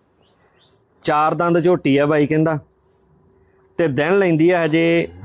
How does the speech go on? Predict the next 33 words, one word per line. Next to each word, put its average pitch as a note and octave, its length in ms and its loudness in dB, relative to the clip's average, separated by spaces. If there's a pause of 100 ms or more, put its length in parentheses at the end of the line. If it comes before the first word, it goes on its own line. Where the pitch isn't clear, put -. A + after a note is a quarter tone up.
(140)
ਹਫ਼ਤਾ E3 240 -2
ਦਸ D#3 280 0
ਦਿਨ, F3 140 0
ਵੈਸੇ E3 380 0
ਦਸ D3 320 -4
ਮਹੀਨੇ F#3 300 0
ਇਹਦੇ D#3 160 0
ਪੂਰੇ D3 300 0
ਹੋ B2+ 160 0
ਗਏ B2+ 180 0
ਆ। C#3+ 100 -4 (540)
ਹਿਸਾਰ E3+ 380 0
ਬੋਵੇਂ F#3 300 0
ਨਾਲੋਂ F#3 240 2
ਸੀਮਨ E3+ 360 0
ਆਉਂਦਾ E3 220 0
ਸੁਲਤਾਨ C#3+ 640 -2
ਦਾ, D#3+ 220 -2 (380)
ਤੇ F#3+ 100 -2
ਉਸ F3+ 340 0
ਸੁਲਤਾਨ D#3+ 640 -2
ਦੀ E3+ 180 2
ਇਹ E3 180 2
ਧੀ D3 400 0 (560)
ਸ਼ੇਰੂ F3+ 560 0
ਏ E3+ 160 2
ਬੀ D#3+ 140 2
ਸੀ E3+ 440 0
ਸੀਮਨ D#3+ 360 0
ਬੈਂਕ D#3+ 340 0
ਦਾ D#3+ 240 0
ਬੁੱਲ D3+ 340 0
ਹੈ, D#3 220 -4